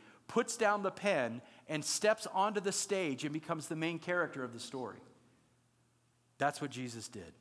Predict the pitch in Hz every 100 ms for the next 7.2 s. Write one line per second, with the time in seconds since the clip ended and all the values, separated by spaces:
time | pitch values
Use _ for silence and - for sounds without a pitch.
0 | _ _ - 151 185 220 202 156 - 151
1 | 175 196 - 175 165 156 143 - - -
2 | - _ _ _ _ 185 214 220 160 147
3 | 143 147 - 196 156 80 - _ _ _
4 | _ _ _ _ _ _ - - 214 254
5 | 196 151 190 190 175 196 196 - 139 185
6 | 190 190 156 165 - 165 135 147 - 135
7 | 104 -